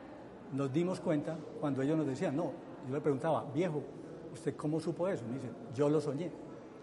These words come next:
O mis abuelos me lo transmitieron". Este es, este es un tipo de conocimiento que no es razonable desde aquí. Pero entonces, cuando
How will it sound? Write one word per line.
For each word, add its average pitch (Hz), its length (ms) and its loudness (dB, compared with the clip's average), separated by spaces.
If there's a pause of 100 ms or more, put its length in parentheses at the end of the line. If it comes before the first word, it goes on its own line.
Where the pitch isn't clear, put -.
(360)
O 175 100 4
mis 202 300 4
abuelos 165 460 6
me 156 100 6
lo 139 140 2
transmitieron". 131 520 0 (720)
Este 208 200 6
es, 202 140 4 (100)
este 156 180 4
es 190 80 2
un 208 80 4
tipo 190 220 4
de 175 80 6
conocimiento 123 680 2 (800)
que 143 160 6
no 127 240 6
es 131 360 2 (260)
razonable 139 640 4
desde 110 200 -2
aquí. 156 260 -4 (1700)
Pero 160 160 8
entonces, 196 540 4 (920)
cuando 147 420 6